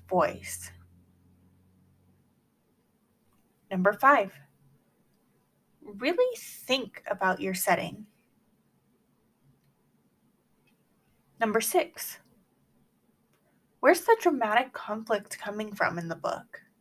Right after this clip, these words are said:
Don't run away from that conflict. Number seven, don't let your research interfere with your writing time. Number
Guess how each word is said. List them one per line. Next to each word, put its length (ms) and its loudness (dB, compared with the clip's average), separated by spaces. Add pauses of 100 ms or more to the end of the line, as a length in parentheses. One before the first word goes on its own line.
(380)
Don't 240 2 (140)
run 240 -2 (260)
away 300 0
from 240 -6
that 220 -4
conflict. 720 -6 (3250)
Number 220 2
seven, 460 2 (1800)
don't 200 8
let 140 0
your 160 4
research 640 0
interfere 880 -4
with 180 -10
your 100 0
writing 360 0
time. 420 -12 (3750)
Number 240 2